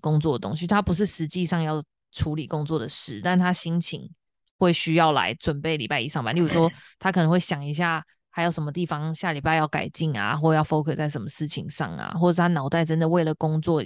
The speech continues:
即将要繁忙的一周开始，他需要放空的时间。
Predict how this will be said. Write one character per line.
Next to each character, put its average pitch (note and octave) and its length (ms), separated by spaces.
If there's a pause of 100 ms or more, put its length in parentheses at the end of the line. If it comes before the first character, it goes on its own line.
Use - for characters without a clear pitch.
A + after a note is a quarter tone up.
即 D#3 160
将 D#3+ 180
要 E3 140
繁 D3 180
忙 C#3+ 160
的 C#3+ 60
一 E3 80
周 D#3 180
开 D3+ 220
始， - 140
他 D3 160
需 D#3+ 100
要 D#3 80
放 D3+ 220
空 - 200
的 F2 120
时 - 260
间。 - 180